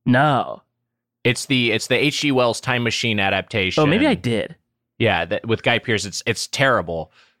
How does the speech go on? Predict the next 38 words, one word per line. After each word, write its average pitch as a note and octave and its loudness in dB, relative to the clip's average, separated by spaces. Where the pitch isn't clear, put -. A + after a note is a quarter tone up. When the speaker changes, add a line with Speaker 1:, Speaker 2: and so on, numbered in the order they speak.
Speaker 2:
But A#2 0
I B2+ 4
think D#3+ 0
it F3+ 4
was D3+ 2
actually C#3 0
the, A2+ -2
directed A#2+ 0
by, A2 2
like, G2+ -2
you A2 -2
know, F#2+ 0
H B2 -2
G B2+ 2
Wells's G#2+ 0
great-grandson G2+ -2
or E2 -2
something. E2 -4
There E2+ -2
was F2 -4
some G2+ -4
sort G2 -2
of - -6
familial F#2 -2
connection. F2 -4
But B2+ 0
the, C3+ 2
the B2+ 0
conceit F3 -2
in C3+ 0
that B2+ 0
movie A#2 0
is G2+ 0
so C3+ 0
strained, G#2 -2
which F#2+ -2
is F#2+ -2
that F#2+ -2